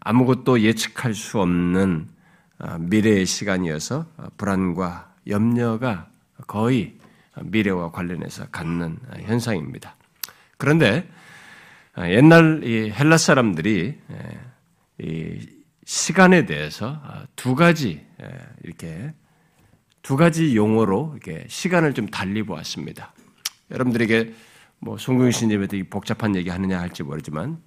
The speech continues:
잠깐만 제가 이해를 돕기 위해서 그들이 시간에 대해서 달리 이 이해를 가지고 썼던 두 가지 용어를 먼저 잠깐 좀 소개를 하고 싶습니다. 하나는,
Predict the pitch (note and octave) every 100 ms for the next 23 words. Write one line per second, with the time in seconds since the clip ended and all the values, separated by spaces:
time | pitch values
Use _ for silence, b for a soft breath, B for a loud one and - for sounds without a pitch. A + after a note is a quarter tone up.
0 | _ _ - A#2 C#3+ C#3+ C#3+ B2+ B2 A#2
1 | A#2+ B2 G#2+ F#2+ - G#2 D#2 D2 B2+ D#3
2 | b b b b b b B2+ D3+ D3+ C#3+
3 | D3 - - - E3 E3+ E3 D3+ C#3 C#3
4 | C3+ B2 C3 C3+ B2+ G2+ - F#2+ F2+ _
5 | _ _ _ _ _ _ _ _ _ A2+
6 | B2 G#2+ F#2+ E2 E2+ E2+ F2 F2 - -
7 | - G#2+ G#2 E2+ F#2+ F2 E2 E2 D#2+ D#2
8 | C3+ D#3+ _ - F2+ E2+ E2 F2+ E2+ D#2+
9 | D#2 - F2+ E2+ D#2+ E2 D#2+ - - -
10 | - - _ b b b b - B2 D3
11 | C#3+ C#3 F#3